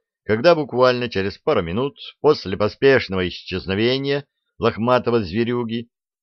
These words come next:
послышался стук в дверь, оставалось лишь сделать выводы.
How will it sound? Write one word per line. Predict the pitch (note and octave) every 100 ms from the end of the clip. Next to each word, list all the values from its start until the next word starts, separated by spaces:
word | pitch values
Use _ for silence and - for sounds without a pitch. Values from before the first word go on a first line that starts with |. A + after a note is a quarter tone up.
| -
послышался | G#2+ - F3 - F3 - D3+
стук | C#3 - C3+ -
в | A#2+ A#2
дверь, | A2 G#2 G2+ F#2+ - _ _ _ _ _ -
оставалось | A2+ - D3 F#3+ F3+ -
лишь | B2 A2+ E2
сделать | C#2 C#2+ B2 C#3+ C#3+ _ -
выводы. | A1+ F#2 F2+ E2+ F2+ D#2+